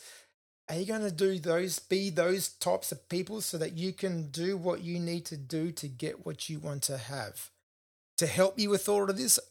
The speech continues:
on our Project Hatch website, if you go to project hatch dot com dot A U forward slash have do be, there's a, a little booklet there, a little ebook that you can have for free. That's project hatch dot com dot A U forward slash have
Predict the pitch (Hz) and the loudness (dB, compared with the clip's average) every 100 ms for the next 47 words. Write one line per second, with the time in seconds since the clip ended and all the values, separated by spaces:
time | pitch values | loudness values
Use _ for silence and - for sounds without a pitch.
0 | - 214 233 226 214 170 196 196 175 156 | 2 4 4 4 4 2 0 2 2 2
1 | 170 170 - 160 165 - - 101 120 147 | 2 0 0 0 2 0 -2 -4 -10 -10
2 | 202 226 202 - 196 196 185 147 160 - | -6 2 2 2 0 2 2 2 0 -2
3 | - 185 - - 160 151 190 196 175 160 | -2 -2 -2 -6 -6 -2 2 2 2 -2
4 | 151 185 190 196 - 160 156 - - 165 | -4 -2 0 2 0 0 -2 -2 0 0
5 | 175 170 _ 156 143 156 156 151 _ _ | 0 -2 _ -8 -2 0 0 -4 _ _
6 | 147 131 185 - - - 165 170 160 170 | -4 -2 -4 -6 -12 -2 2 4 4 4
7 | 170 175 202 247 196 285 170 151 147 147 | 4 2 0 -2 -2 -4 -4 -4 -4 -4
8 | 175 190 190 151 139 - - - 175 196 | -4 -2 -4 -4 -6 -10 -20 -10 -6 -2
9 | 190 175 165 147 - 117 101 113 - - | 0 0 -2 -6 -8 -10 -6 -4 -6 0
10 | 180 190 175 208 - - - - 196 - | 4 4 2 -2 -4 -6 -4 -2 -4 -4
11 | - 160 151 143 214 226 185 151 151 147 | -6 -6 -4 -2 0 2 0 -2 -6 -8
12 | - - _ _ 185 208 196 - 147 135 | -14 -20 _ _ 4 6 4 2 2 0
13 | - - 165 175 190 | 0 0 2 2 2